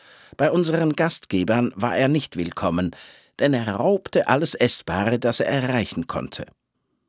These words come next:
Der abendliche Spaziergang rund um die Insel war herrlich.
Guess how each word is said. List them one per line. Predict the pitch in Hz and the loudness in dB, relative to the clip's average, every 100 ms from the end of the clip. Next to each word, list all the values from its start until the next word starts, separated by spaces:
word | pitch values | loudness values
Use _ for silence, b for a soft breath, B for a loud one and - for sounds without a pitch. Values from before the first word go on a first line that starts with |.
| _ _ _ _ _ _ _ _ _ _ _ _ _ - | _ _ _ _ _ _ _ _ _ _ _ _ _ -8
Der | 123 - | -6 -4
abendliche | 156 185 143 135 131 | -4 -4 -4 -2 -2
Spaziergang | 110 - 85 - 82 87 90 98 95 | -4 -6 -6 -4 -2 0 2 2 0
rund | 80 98 104 | 0 2 2
um | - 98 | 0 -4
die | 92 95 | -2 -2
Insel | 95 82 87 95 - | 0 0 -2 -4 -6
war | - 85 | -6 -6
herrlich. | 80 - 127 123 - - - - | -6 -10 -12 -14 -16 -20 -20 -20